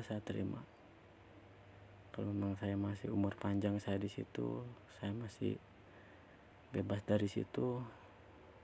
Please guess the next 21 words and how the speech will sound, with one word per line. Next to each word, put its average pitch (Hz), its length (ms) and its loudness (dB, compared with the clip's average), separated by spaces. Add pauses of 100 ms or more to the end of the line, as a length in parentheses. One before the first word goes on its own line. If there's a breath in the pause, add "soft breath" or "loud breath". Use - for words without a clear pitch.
(600)
eh, 120 80 -4
pokoknya 123 480 2
apapun 113 480 0
yang 110 80 2
bakal 110 240 2
terjadi 107 260 0
sama 107 240 0
diri 107 220 0
saya, 110 260 0
saya 131 140 -2
udah 117 320 2
nggak 104 160 2
bisa 101 320 2 (960 loud breath)
gimana-gimana 101 720 2
lagi, 107 240 2
hanya 110 320 0 (560)
pasrah 101 400 0
aja." 104 240 2 (1900)
Makanya 110 560 4 (160)
pengalaman 104 560 4
ini 123 400 4